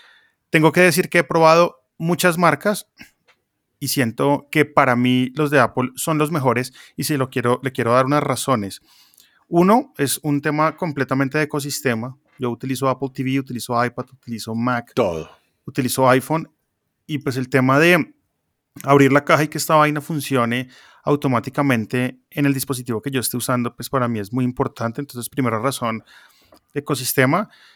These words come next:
Speaker 1: Segunda razón, me gusta cómo suenan, me gusta mucho cómo suenan.
Speaker 2: A mí también.
Speaker 1: Em,
Speaker 2: Hay gente que
Speaker 1: me,
Speaker 2: prefiere
Speaker 1: me,
Speaker 2: más, más los bajos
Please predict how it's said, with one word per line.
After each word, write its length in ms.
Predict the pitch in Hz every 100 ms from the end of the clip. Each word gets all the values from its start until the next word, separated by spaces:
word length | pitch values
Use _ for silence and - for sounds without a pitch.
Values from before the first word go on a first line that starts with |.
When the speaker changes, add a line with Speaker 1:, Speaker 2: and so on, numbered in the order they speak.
| _ _ -
Speaker 1:
Segunda 460 | 170 147 151 143
razón, 420 | 165 175 165 180 -
me 160 | 151
gusta 340 | 131 185 - 214
cómo 180 | 208 175
suenan, 480 | 139 127 202 - _ _ 120
me 100 | 104
gusta 280 | 117 139
mucho 300 | 127 147 147
cómo 200 | - 139
suenan. 440 | 117 123 113 156 - _ _ _ - - _ _
Speaker 2:
A 40 | 131
mí 60 |
también. 260 | - - 147
Speaker 1:
Em, 600 | 139 131 127 120 113 110
Speaker 2:
Hay 80 | 131
gente 240 | 139 151
que 100 | 165
Speaker 1:
me, 60 | 170
Speaker 2:
prefiere 380 | 127 123 117 123
Speaker 1:
me, 60 |
Speaker 2:
más, 360 | 139 135 123 -
más 320 | 135 139 123
los 340 | 135 139 127
bajos 680 | 120 143 147 165 151 156 -